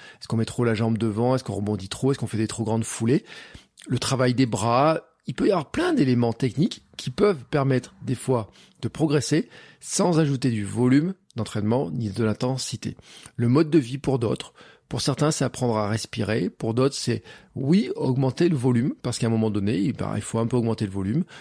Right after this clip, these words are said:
Pour d'autres, c'est augmenter l'intensité. Pour d'autres, c'est faire de la musculation, du renforcement, du gainage. Mais en fait, il n'y a pas de réponse toute faite. Il n'y a pas de réponse générique. Il y a une réponse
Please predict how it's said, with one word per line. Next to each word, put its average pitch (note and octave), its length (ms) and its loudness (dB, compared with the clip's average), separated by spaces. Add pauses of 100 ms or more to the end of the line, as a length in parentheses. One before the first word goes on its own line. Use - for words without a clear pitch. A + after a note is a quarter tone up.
(140)
Pour B2 140 0
d'autres, D#3 180 4
c'est C3+ 80 -2
augmenter A#2 340 0
l'intensité. B2 640 -2
Pour C#3 120 0
d'autres, C3+ 180 0
c'est - 60 -10
faire A#2+ 120 -2
de A#2+ 40 2
la A#2 60 0
musculation, B2 560 0
du C3+ 120 2
renforcement, B2 680 0
du G#2+ 140 -2
gainage. G#2 440 0 (400)
Mais A#2 160 2
en B2 40 2
fait, F#3 320 0
il C3 120 0
n'y B2 80 2
a B2+ 40 -2
pas F3+ 140 2
de C#3+ 80 0
réponse C3 520 -2
toute - 180 -4
faite. D3+ 260 0 (340)
Il - 40 0
n'y A2+ 80 2
a A2+ 40 0
pas C3+ 120 2
de A#2+ 60 4
réponse A#2+ 500 0
générique. C3 640 0 (160)
Il A2 80 -2
y - 20 4
a A2+ 40 4
une A2+ 120 4
réponse A2+ 520 0